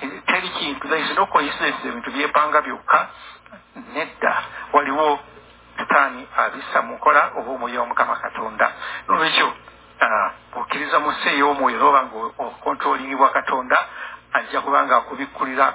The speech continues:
enkwe za Setaani mu nsi ey'omwoyo, tuzifaafaaganye, ate bwe tumala zifaafaaganya, eno ebweru wajja kuba nga wavaayo kwagala kwa Katonda kwokka. Amiina. Era ogenda kimusaba oge Mukama Katonda,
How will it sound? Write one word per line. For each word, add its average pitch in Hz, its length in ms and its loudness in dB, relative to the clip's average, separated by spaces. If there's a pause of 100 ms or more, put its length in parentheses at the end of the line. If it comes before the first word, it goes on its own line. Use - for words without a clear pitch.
enkwe 139 260 -6
za 135 120 -4
Setaani 135 420 2
mu 113 120 -12
nsi 151 180 -6
ey'omwoyo, 131 680 0 (800)
tuzifaafaaganye, 131 1700 -2 (340)
ate - 200 -2
bwe 139 100 -4
tumala 139 240 2
zifaafaaganya, 127 800 4 (220)
eno 120 400 -6 (160)
ebweru 147 520 -2 (340)
wajja 127 240 2
kuba 131 340 2 (100)
nga 123 80 -4
wavaayo 127 460 0
kwagala 127 360 -2
kwa 123 160 0
Katonda 120 400 -2
kwokka. - 420 0 (640)
Amiina. 117 420 0
Era 113 120 0
ogenda 135 300 2
kimusaba 123 420 -2
oge 131 160 2
Mukama 135 320 2
Katonda, - 400 -2